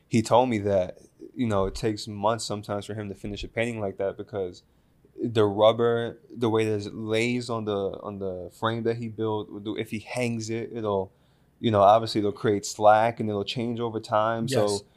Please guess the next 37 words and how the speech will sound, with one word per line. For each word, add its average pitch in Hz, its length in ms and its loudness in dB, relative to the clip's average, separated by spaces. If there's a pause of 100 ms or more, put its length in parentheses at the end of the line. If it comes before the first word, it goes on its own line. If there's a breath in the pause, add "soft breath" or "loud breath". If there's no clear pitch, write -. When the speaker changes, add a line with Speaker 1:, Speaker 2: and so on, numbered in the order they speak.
(220 soft breath)
Speaker 1:
one 117 380 4
day 123 220 2
the 113 120 0
painting 117 520 -4
is, 104 160 -4
like, 101 460 2 (640)
super, 120 680 2
like, 107 260 0
scarlet, 120 720 2
rich 113 500 -4
red, 117 440 4 (280 soft breath)
and 113 160 0
then 110 160 2
drying 113 420 2
overnight 117 480 -2
and 113 100 -4
hanging, 117 460 -2
there's 110 160 0
a 110 60 -4
bunch 120 240 -6
of 107 40 -8
spots 110 320 -2
of 98 140 -10
black 113 320 4
in 117 140 -8
it 107 120 -8
from 113 140 -8
the 107 80 -4
rubber, 110 420 2
and 110 100 -4
it's 104 120 -8
like 110 140 0
it 107 60 -2
has 117 200 0
a 110 60 -4
new 110 180 -4
life 104 380 0